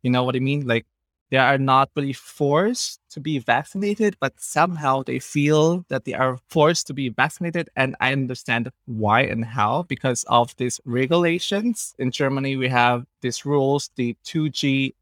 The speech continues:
three G rule. Two G and three G rules. It's like in German, like, when you say three G in German, I will say it's like, um, geimpft, that's, um, vaccinated, genesene,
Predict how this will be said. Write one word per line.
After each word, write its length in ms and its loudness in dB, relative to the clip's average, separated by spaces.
three 280 4
G 380 -6
rule. 460 -4
Two 220 0
G 260 0
and 180 -2
three 300 2
G 240 -4
rules. 300 -4
It's 140 0
like 180 4
in 160 0
German, 500 0
like, 260 0
when 140 0
you 80 2
say 460 2
three 320 0
G 580 0
in 160 0
German, 300 0
I 100 -2
will 140 -6
say 400 2
it's 340 -4
like, 260 0
um, 1000 2
geimpft, 680 2
that's, 200 -2
um, 260 0
vaccinated, 640 0
genesene, 640 0